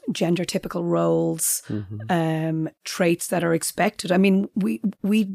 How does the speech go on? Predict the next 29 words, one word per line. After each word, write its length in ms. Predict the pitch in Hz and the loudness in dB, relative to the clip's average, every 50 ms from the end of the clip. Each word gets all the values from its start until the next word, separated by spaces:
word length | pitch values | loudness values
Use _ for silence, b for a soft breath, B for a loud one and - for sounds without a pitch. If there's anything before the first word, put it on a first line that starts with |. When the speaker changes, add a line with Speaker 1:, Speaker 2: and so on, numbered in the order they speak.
| 226 269 262 | -10 -10 -6
Speaker 1:
raise 640 | 254 214 202 190 196 202 196 190 180 175 165 151 - | 0 4 6 8 8 8 6 6 4 2 0 -2 0
young 300 | 202 180 175 170 165 165 | 2 2 4 4 4 4
women 380 | 165 170 185 185 170 165 160 156 | 4 2 4 2 2 2 0 0
to 120 | - - 165 | -2 -4 -4
be 180 | - 180 175 | -4 -4 -6
kind 640 | - - - 185 185 185 180 170 160 160 175 170 - - | -6 -6 -2 0 0 2 2 0 -2 -4 -6 -8 -8 -6
and 160 | - 165 160 151 | -4 -4 -4 -4
thoughtful 640 | - - 190 180 180 - - - - 170 160 170 - | 0 0 2 2 2 -2 -6 -10 -8 -8 -8 -8 -6
and 160 | - 170 165 160 | -4 -4 -4 -4
truthful. 580 | - - 180 180 185 - - - 170 170 - _ | -4 -4 -4 -4 -4 -6 -12 -14 -16 -16 -16 _
Speaker 2:
Mm-hmm. 280 | - 110 104 95 107 104 110 - _ B B B B B B B B B B _ - | -8 -8 -8 -6 -10 -12 -12 -14 _ B B B B B B B B B B _ 0
Speaker 1:
Um, 720 | 196 175 170 165 165 165 170 165 165 165 160 160 165 - _ _ - | 2 2 4 4 2 2 2 2 0 0 0 -2 -4 -6 _ _ 2
that 160 | 202 196 190 | 2 2 2
is 100 | 185 - | 0 0
considered, 720 | - 180 175 165 - - 196 190 - 196 170 165 160 160 - - B B B B B B B _ | 2 2 2 2 4 2 2 2 2 2 0 0 0 -2 -4 -8 B B B B B B B _
uh, 200 | - 180 175 170 - | -2 0 0 0 0
doing 260 | - 185 180 170 170 170 | 0 2 4 4 4 4
a 60 | 151 | 2
good 200 | - 170 170 147 | 2 0 0 0
job 340 | - 185 170 175 175 160 170 | 0 0 0 0 0 -2 -2
as 120 | 160 - | -4 -6
a 40 | 165 | -6
parent. 600 | - - 185 175 170 170 170 175 170 - - - b b b b b b b b b 381 | -4 -4 -2 0 0 -2 -4 -4 -8 -8 -10 -10 b b b b b b b b b -2
Um, 580 | 190 175 170 170 175 170 170 165 165 165 165 - _ _ b b b b b b b _ _ _ _ _ _ _ _ | 0 0 2 2 2 2 2 2 2 0 -2 -6 _ _ b b b b b b b _ _ _ _ _ _ _ _
if 200 | - 220 220 - | 4 6 6 6
you 120 | 247 247 240 | 4 2 0
put 340 | - - 240 240 240 - - | 2 4 4 4 4 2 2
that 320 | 202 190 185 180 - - - - | 2 2 2 2 -2 -4 -6 -2
into 840 | 202 185 180 175 175 - - - 190 175 170 165 165 160 165 - | 0 0 0 0 -2 -2 -2 0 0 2 2 0 0 -2 -4 -8